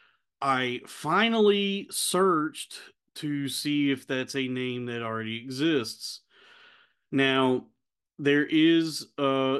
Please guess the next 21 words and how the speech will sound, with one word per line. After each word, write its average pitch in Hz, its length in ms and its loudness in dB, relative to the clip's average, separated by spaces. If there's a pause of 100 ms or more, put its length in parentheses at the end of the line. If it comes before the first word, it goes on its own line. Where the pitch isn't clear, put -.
there 139 200 -2
seems 180 500 -4
to 160 100 -18
be 165 220 -2
a 143 80 0
Black 139 360 -6
People 156 380 -10
Podcast 143 1160 -4
channel, 143 840 0 (180)
uh, 123 240 -4
youtube 139 480 -4
dot 131 240 0
com 131 540 -2 (500)
slash 123 480 -2 (100)
at 147 400 -4
billionaire 135 460 2
podcast 127 640 -6
network. 120 520 -4
No 131 280 2
station 131 420 -2
tag. 147 440 -2